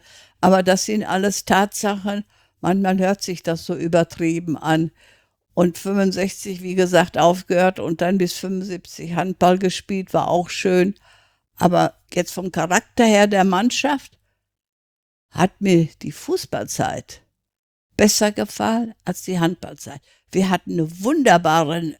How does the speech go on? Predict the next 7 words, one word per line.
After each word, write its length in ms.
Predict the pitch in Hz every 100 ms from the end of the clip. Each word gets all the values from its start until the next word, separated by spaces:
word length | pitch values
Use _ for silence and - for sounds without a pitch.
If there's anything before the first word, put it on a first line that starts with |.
| -
wirklich, 600 | 139 196 214 147 147 -
wir 240 | 180 170
haben 160 | 156 185
ja 280 | 175 160 165 _ _ _ _ _ _ _
einmal, 380 | - 165 185 196 _
glaub 320 | - 170 185 180
ich, 340 | 180 -